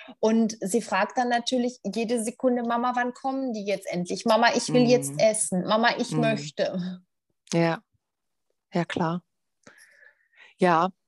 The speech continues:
Speaker 2: ja, das ist, äh, da, das ist natürlich dann Zwiespalt auch für dich.
Speaker 1: Nee,
Speaker 2: Das
Speaker 1: ja.
Speaker 2: verstehe ich, ja.
Speaker 1: Weil, äh, auf der einen Seite predige ich ihr natürlich, sie darf
Speaker 2: Mhm.
Speaker 1: immer essen, wenn sie Hunger hat. Und es,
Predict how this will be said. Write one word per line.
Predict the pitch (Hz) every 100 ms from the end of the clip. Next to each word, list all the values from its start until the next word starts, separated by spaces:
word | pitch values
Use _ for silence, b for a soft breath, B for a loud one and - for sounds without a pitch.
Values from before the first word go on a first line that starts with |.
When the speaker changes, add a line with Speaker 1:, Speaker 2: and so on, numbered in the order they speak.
| -
Speaker 2:
ja, | 180
das | 175 -
ist, | 165 - -
äh, | 165 160 165 _ _ _ _
da, | - 165 175 170 -
das | 190 175
ist | 190 -
natürlich | 180 202
dann | 208 202
Zwiespalt | 180 - - 147
auch | 160 -
für | 151
dich. | 160 - _ _ _ _ _ _
Speaker 1:
Nee, | 170 156 - 208
Speaker 2:
Das | 190
Speaker 1:
ja. |
Speaker 2:
verstehe | 190 202 165 160
ich, | - _
ja. | 180 180 _ B B
Speaker 1:
Weil, | 190 208 214 -
äh, | 170 147
auf | 214
der | 240 -
einen | 214 240
Seite | 226 226 233 _
predige | 214 220 240 233 240
ich | 254
ihr | 262
natürlich, | 254 247 262 254 254 -
sie |
darf | 208 196 208
Speaker 2:
Mhm. |
Speaker 1:
immer | 214 208 220 -
essen, | 202 -
wenn | 220 208
sie | 220
Hunger | 196 214 233 247 262
hat. | 277 277
Und | 220 220 196
es, | 208